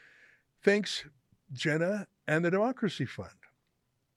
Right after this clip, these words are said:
Well, thank you for that. And Fraser, it sounds like you were a client of the Democracy Fund for some lockdown or ArriveCan ticket, and that our friend Jenna, who is, uh,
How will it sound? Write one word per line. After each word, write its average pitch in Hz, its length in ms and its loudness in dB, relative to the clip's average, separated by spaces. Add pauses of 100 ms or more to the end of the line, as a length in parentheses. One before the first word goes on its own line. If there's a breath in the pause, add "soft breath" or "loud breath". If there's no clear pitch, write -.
(880)
Well, 120 140 -4
thank 196 260 -4
you 190 80 -2
for 170 140 -6
that. 165 280 0
And 131 180 -4
Fraser, 165 340 0
it 120 60 -2
sounds 160 300 -2
like 143 160 -2
you 156 100 0
were 123 200 0
a 104 60 -4
client 160 480 -2
of 120 100 -10
the 113 60 -10
Democracy 113 440 -6
Fund 110 320 -4
for - 180 -10
some 110 260 -6
lockdown 117 420 -4
or 101 180 -4
ArriveCan 113 500 -6
ticket, 135 320 -10 (380 loud breath)
and 120 180 -6
that 120 120 -2
our 113 160 -4
friend 123 480 -4
Jenna, 127 420 -2 (1300)
who 127 160 0
is, 117 340 -4
uh, 107 200 -6